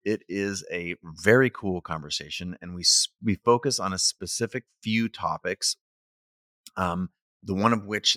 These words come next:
I really wanted to go deep with Kevin, and we ended up doing so, is around A I, artificial intelligence, uh, specifically the role that A I has in and around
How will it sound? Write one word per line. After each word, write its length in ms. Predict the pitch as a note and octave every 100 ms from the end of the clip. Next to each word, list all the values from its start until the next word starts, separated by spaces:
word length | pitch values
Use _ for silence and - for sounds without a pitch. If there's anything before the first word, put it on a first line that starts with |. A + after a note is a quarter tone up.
| -
I 100 | E2+
really 380 | E2+ F2 G#2 G#2
wanted 240 | F#2+ F2+
to 80 | F2
go 120 | E2
deep 200 | E2 E2+
with 140 | D#2 -
Kevin, 260 | E2+ E2
and 160 | D#2+ D#2+
we 100 | D#2+
ended 240 | E2 E2
up 160 | E2 -
doing 220 | E2 D#2+
so, 320 | D2+ D#2+ F2 - _ -
is 180 | F2 F2
around 640 | G2+ E2+ E2+ E2 E2 E2 _ _ _ -
A 160 | F2 F2+
I, 360 | D2+ C2+ - _
artificial 800 | - F2 F2 - - E2 E2 C#2+ _
intelligence, 760 | - E2 D2+ - - - - _ _ _ _ _ -
uh, 220 | E2+ E2+
specifically 920 | - - - B2+ - E3 D#3+ G#2+ E2+
the 140 | E2+
role 240 | E2 E2 E2
that 140 | F2 -
A 160 | E2
I 180 | E2 E2
has 540 | E2 D#2 D2 D#2+ E2+ - _ -
in 180 | E2+
and 160 | F#2 F#2
around 380 | F2 D#2 D#2+